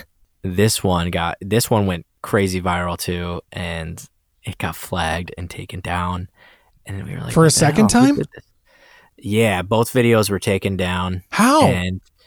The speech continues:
Speaker 1: 'cause, s-, well, it turns out the people who, the couple that was in this wedding video that we took, I guess they were famous vloggers on YouTube.
Speaker 2: <sighs>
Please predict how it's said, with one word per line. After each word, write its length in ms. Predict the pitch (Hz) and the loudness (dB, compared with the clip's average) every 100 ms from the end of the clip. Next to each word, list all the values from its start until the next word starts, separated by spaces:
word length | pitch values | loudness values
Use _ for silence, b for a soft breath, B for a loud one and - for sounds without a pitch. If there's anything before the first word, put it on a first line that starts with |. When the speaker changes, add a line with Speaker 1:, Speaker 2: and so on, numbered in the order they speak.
| b b b b - | b b b b 0
Speaker 1:
'cause, 480 | 117 110 107 101 - | 4 6 4 2 -2
s-, 220 | - - - | -4 -6 -8
well, 360 | - 104 98 - 80 - | -8 -2 -2 -2 -8 -16
it 100 | 76 | -12
turns 280 | - 131 151 | 0 2 4
out 120 | 160 | 2
the 60 | 104 | 0
people 520 | - 110 127 127 123 | 0 0 4 4 4
who, 260 | 123 113 - | 4 2 0
the 240 | 104 101 | 0 0
couple 320 | - 117 131 | 0 0 2
that 80 | 123 | 4
was 140 | 107 92 | 4 2
in 240 | 73 104 | 0 -2
this 220 | 92 95 | -2 -2
wedding 320 | 117 110 113 113 | 0 2 2 2
video 320 | 113 120 120 | 2 2 2
that 120 | 120 | 2
we 80 | 120 | 0
took, 340 | - 127 123 - b b b - | 0 0 0 -6 b b b -6
I 80 | 104 | -2
guess 180 | 101 104 | 0 2
they 120 | 120 | 4
were 140 | 117 98 | 4 2
famous 420 | 104 95 104 - | 0 0 0 -2
vloggers 760 | 92 87 87 98 110 113 - - _ | -2 0 0 2 0 0 -6 -14 _
on 200 | 175 95 | -10 -6
YouTube. 340 | 92 - 120 | -4 -2 -2
Speaker 2:
<sighs> 180 | 127 B | -2 B